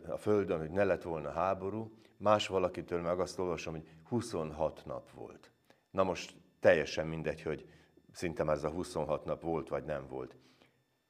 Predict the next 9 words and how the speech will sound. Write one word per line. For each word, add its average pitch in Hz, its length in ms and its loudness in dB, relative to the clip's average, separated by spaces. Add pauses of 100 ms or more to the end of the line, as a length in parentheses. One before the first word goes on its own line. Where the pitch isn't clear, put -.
Békétlen 78 760 -4
világban 71 540 -10
élünk. - 540 -20 (840)
És, - 400 2 (880)
hát 117 180 -8
bocsánatot 87 580 -4
kérek 78 400 -2
ugye 76 180 -6
jelenlévőktől. 71 1000 -6